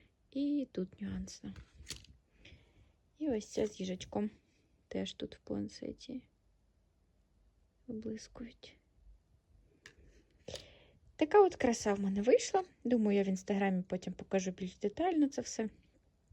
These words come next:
Але теж хочеться залишити і тут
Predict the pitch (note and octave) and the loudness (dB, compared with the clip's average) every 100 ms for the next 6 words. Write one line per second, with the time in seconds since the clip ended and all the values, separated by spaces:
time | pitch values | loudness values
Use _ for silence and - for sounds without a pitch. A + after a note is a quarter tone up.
0 | - - _ - _ _ _ - - A3 | -20 -20 _ -20 _ _ _ -16 -6 -2
1 | A#3 - A3 A3 - - G3+ F#3+ - F#3+ | -2 0 -2 -2 -10 -8 -8 -8 -12 -8
2 | F#3+ G3 G3+ - - - G3+ - F3+ - | -4 -2 -4 -4 -6 -6 -8 -6 -10 -10